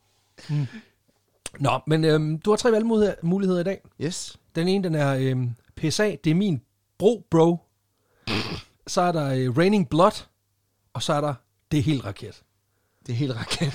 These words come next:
Speaker 1: Ja.
Speaker 2: Altså, jeg, jeg er glad for Slayer-referencen i den midterste, så den vil jeg gerne gemme til sidst.
Speaker 1: Okay. Fair nok.
Speaker 2: Øhm.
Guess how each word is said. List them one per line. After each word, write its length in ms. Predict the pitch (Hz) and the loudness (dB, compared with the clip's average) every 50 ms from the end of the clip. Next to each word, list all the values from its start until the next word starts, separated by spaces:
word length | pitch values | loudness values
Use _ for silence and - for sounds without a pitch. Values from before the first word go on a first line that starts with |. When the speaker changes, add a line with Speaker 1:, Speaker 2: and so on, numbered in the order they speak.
| - - | -8 -8
Speaker 1:
Ja. 120 | 151 143 - - - _ _ _ _ _ _ _ _ _ _ _ _ _ _ _ _ _ _ _ _ _ _ _ _ _ _ _ _ _ _ _ _ _ _ _ _ _ _ _ _ _ _ _ _ | -8 -8 -8 -8 -12 _ _ _ _ _ _ _ _ _ _ _ _ _ _ _ _ _ _ _ _ _ _ _ _ _ _ _ _ _ _ _ _ _ _ _ _ _ _ _ _ _ _ _ _
Speaker 2:
Altså, 180 | - 135 127 139 | -14 -10 -6 -4
jeg, 280 | 135 131 131 135 131 - | -2 -2 -2 -2 -2 -4
jeg 200 | - 135 135 131 | -2 -2 -2 -2
er 40 | 131 | -2
glad 460 | 127 - 143 143 143 151 170 180 190 208 208 - - | -4 -4 -2 0 2 2 2 0 -2 -6 -10 -12 -6
for 120 | - 147 | -6 -4
Slayer-referencen 1160 | 139 - - - - 143 139 151 170 185 180 156 123 113 - 127 117 117 117 127 131 131 - 127 | -4 -4 -6 -6 -4 -2 -2 0 0 0 0 -2 -2 -4 -6 -6 -8 -6 -6 -6 -6 -6 -6 -8
i 60 | 120 | -6
den 120 | 120 123 | -4 -2
midterste, 360 | 127 143 147 143 123 - 117 | -2 -2 -2 -2 -4 -6 -6
så 100 | 107 - | -6 -4
den 140 | 127 139 143 | -4 -2 -2
vil 60 | 143 | -2
jeg 60 | 135 123 | -2 -2
gerne 200 | 131 135 139 131 | 0 -2 0 0
gemme 200 | 135 135 135 147 | 2 0 0 0
til 140 | 147 147 123 | -2 -4 -6
sidst. 380 | - 127 127 127 - - - _ - | -6 -6 -8 -8 -10 -16 -8 _ 4
Speaker 1:
Okay. 240 | 175 175 135 127 104 - _ _ _ _ _ _ _ _ - 131 | 6 6 6 0 -6 -10 _ _ _ _ _ _ _ _ -6 -2
Fair 100 | 131 127 | 0 0
nok. 100 | 131 131 | 2 2
Speaker 2:
Øhm. 1200 | 131 127 127 127 127 127 123 123 123 120 117 113 113 113 113 110 113 113 110 104 107 107 110 117 | 0 0 0 0 0 0 0 0 -2 -2 -2 -2 -2 -4 -4 -4 -6 -6 -8 -8 -10 -10 -12 -12